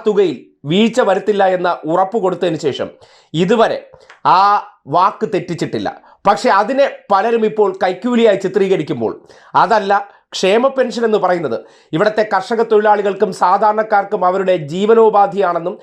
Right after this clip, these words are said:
അത് അവർക്ക് അർഹതപ്പെട്ട തുകയാണെന്നും മുഖ്യമന്ത്രി പ്രഖ്യാപിക്കുമ്പോൾ സാധാരണക്കാരനായിട്ട് ഒരു സാധാരണ കുടുംബത്തിൽ ജനിച്ചു വളർന്നതുകൊണ്ട് ആ സാധാരണക്കാരുടെ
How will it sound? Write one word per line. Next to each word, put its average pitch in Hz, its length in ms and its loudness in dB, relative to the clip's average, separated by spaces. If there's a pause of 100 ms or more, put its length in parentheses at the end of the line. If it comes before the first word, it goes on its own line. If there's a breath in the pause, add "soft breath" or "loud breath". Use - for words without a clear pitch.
(300 loud breath)
അത് 190 160 0
അവർക്ക് 208 320 0 (240)
അർഹതപ്പെട്ട 226 560 -2 (120)
തുകയാണെന്നും 196 540 0
മുഖ്യമന്ത്രി 190 460 -2
പ്രഖ്യാപിക്കുമ്പോൾ 170 640 -2 (560 loud breath)
സാധാരണക്കാരനായിട്ട് 208 1300 0 (240)
ഒരു 180 200 2
സാധാരണ 220 480 2 (100)
കുടുംബത്തിൽ 202 460 0 (140)
ജനിച്ചു 190 380 0
വളർന്നതുകൊണ്ട് 175 600 0 (500 soft breath)
ആ 185 40 2 (220)
സാധാരണക്കാരുടെ 214 840 2